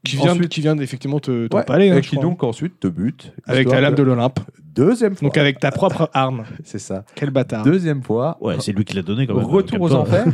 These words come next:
Speaker 3: <laughs>
Speaker 2: Et alors là, on va rentrer dans un bail, <laughs> dans un bail qui est quand même un plan de génie, hein, n'est-ce pas ? Puisque, euh, donc une fois aux enfers, il va, euh, alors je sais plus si elle est physiquement là ou si c'est dans un rêve ou un truc où il voit Gaïa.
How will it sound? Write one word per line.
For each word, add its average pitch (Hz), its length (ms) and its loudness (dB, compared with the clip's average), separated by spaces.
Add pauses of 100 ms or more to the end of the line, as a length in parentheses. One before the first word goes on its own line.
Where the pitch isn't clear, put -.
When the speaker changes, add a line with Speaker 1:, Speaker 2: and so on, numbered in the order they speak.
Speaker 3:
<laughs> - 180 -10
Speaker 2:
Et 143 100 2
alors 175 300 0
là, 226 320 -2
on 131 80 -6
va 127 140 -2
rentrer 147 340 -6
dans 131 240 -4
un 117 80 -2
bail, 139 340 0 (720)
<laughs> - 680 -20
dans 151 260 0
un 170 80 2
bail 185 300 2
qui - 180 -6
est 131 60 -2
quand 135 180 -2
même 156 240 -4 (340)
un 120 100 0
plan 160 220 -2
de 143 60 -8
génie, 139 340 -6 (200)
hein, 117 180 -4
n'est-ce 110 220 -4
pas ? - 260 -6 (260)
Puisque, 135 280 -8 (240)
euh, 110 520 -2
donc 120 200 -6 (100)
une 175 100 -4
fois 277 160 -8
aux 160 120 -4
enfers, 165 340 -6 (140)
il 120 120 -4
va, 165 360 -2
euh, 107 340 -4 (400)
alors 107 180 -6
je 113 100 -8
sais 139 160 -6
plus 139 160 -10
si - 220 -10
elle 113 140 0
est 110 100 -4
physiquement 202 580 -10
là 202 100 -2
ou 175 80 -6
si - 120 -12
c'est 113 160 -12
dans 101 240 -8
un 92 100 -6
rêve 139 380 -2
ou 113 120 -4
un 107 60 -6
truc - 320 -10
où 110 60 -4
il 104 100 -4
voit 120 180 0
Gaïa. 117 520 -2